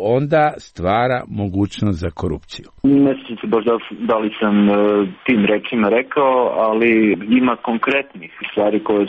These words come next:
Speaker 2: su potpuno nepoznate, a o projektu se priča, evo, već, e, čini mi se, dve, tri godine. Tek, e, nedavno su počele prve informacije da se javljaju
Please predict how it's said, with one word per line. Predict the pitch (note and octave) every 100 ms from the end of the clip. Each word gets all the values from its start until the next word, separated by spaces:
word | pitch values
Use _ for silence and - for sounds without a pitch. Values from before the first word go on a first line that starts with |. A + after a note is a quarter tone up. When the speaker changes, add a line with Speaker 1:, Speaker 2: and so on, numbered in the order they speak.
| -
Speaker 2:
su | G#2+ G2+ G2 - - - -
potpuno | A2 - A2
nepoznate, | A2 G#2+ - F2+ G#2+ G2+ - C3 C3 -
a | - G2+ G#2
o | G2+ -
projektu | G#2+ G#2+ G#2+ G2+
se | A2+ G2
priča, | G#2 G2 - G2 F#2+
evo, | F#2+
već, | F#2 F#2+ F#2 - F2+
e, | F2 F2 E2+ - -
čini | F#2 F#2
mi | F#2 -
se, | F#2
dve, | F#2 F#2+
tri | - G#2
godine. | A2 G2+ F#2 - - -
Tek, | B2 A#2+ - A#2
e, | A2 G#2+ G#2
nedavno | A#2+ D#3 C#3+ G#2 G2+ F#2 F2 -
su | G2
počele | A#2 A2+ A#2 G2 - -
prve | D#3 D3+ G#2+
informacije | G2+ G2+ G#2 G#2+ A#2 D3 A2+
da | G2+
se | G#2+
javljaju | G2+ A2 C3+ C#3 A2+